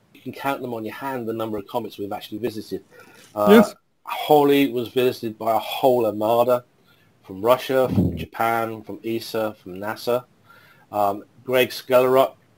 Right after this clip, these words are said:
Speaker 1: um, Giotto moved on from Hawley's comet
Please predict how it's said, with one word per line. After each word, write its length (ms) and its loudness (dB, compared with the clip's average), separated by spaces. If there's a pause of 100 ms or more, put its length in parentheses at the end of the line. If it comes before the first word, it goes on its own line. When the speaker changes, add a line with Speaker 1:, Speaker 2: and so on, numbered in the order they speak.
(460)
Speaker 1:
um, 460 -6
Giotto 560 2
moved 320 -2
on 320 -4
from 400 -10 (100)
Hawley's 440 0
comet 380 -4